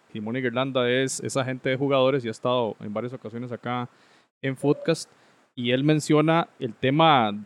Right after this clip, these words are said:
de la adaptación de jugadores centroamericanos en Europa, ¿verdad? Que a los jugadores, eh, afrodescendientes, digamos que tienen menos dificultad de, de la adaptación.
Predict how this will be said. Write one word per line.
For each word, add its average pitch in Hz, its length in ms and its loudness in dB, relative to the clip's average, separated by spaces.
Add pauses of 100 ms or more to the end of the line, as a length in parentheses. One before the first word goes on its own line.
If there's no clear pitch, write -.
(100)
de 127 200 0
la 120 80 4
adaptación 117 440 2
de 170 60 4
jugadores 143 400 4
centroamericanos 135 720 -4
en 117 120 -6
Europa, 104 420 0
¿verdad? 113 260 -6 (480)
Que 131 220 2
a 160 80 6
los 123 100 0
jugadores, 110 680 -2
eh, 135 180 -8
afrodescendientes, 156 1300 -2
digamos 127 400 -4
que 117 80 -4
tienen 135 340 -4 (180)
menos 131 380 -2
dificultad 117 640 -4
de, 123 540 -2 (340)
de 117 200 -2
la 110 100 2
adaptación. 113 500 0